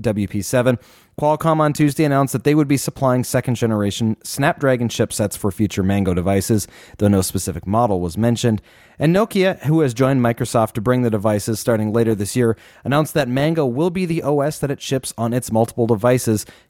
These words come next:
coming later this year. So look for Mango on all future Nokia devices. The companies say a small portfolio of phones is currently on target for a late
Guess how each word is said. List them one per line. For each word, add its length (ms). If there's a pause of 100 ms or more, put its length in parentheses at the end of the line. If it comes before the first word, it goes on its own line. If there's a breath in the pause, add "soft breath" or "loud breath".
coming 420
later 340
this 240
year. 200
So 160
look 260
for 260
Mango 540 (180 loud breath)
on 180
all 340
future 400
Nokia 400
devices. 560 (240 loud breath)
The 80
companies 400
say 340
a 60
small 340
portfolio 640
of 80
phones 380
is 140
currently 400
on 160
target 440 (320 soft breath)
for 400
a 80
late 340